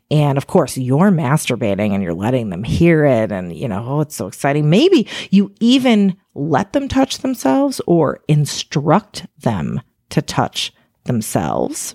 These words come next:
right? And it's called J O I, jerk off instruction. But then you have them stop just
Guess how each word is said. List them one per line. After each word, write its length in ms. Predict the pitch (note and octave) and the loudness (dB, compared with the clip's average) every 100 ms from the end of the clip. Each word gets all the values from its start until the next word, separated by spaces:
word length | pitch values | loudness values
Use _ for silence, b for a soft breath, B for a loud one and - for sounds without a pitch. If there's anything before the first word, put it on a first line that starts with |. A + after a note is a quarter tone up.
| - | 0
right? 360 | C#3+ D3+ C4 - | 2 4 0 -2
And 160 | D#3 C#3 | -4 -4
it's 100 | - | -2
called 280 | F3+ C#3+ | -2 0
J 220 | - C#3+ C3 | 0 2 2
O 120 | A2+ | 0
I, 160 | C#2+ | -2
jerk 320 | D#2+ - C#3 C#3+ | -4 -4 -2 0
off 180 | C3+ | 0
instruction. 680 | C3+ C3 - C3 - C3+ C3+ B B B _ | -2 -6 -6 -6 -2 -2 -4 B B B _
But 220 | D3 - | -2 2
then 120 | D3+ | 2
you 80 | D3+ | 2
have 240 | C#3+ D#3 - | 2 -2 -2
them 120 | B2 | -6
stop 640 | - - D3 B2+ - _ _ _ - | -6 -2 -2 -2 -10 _ _ _ -18
just 600 | C#3+ - D3 D3 - - | -6 2 2 2 -2 -14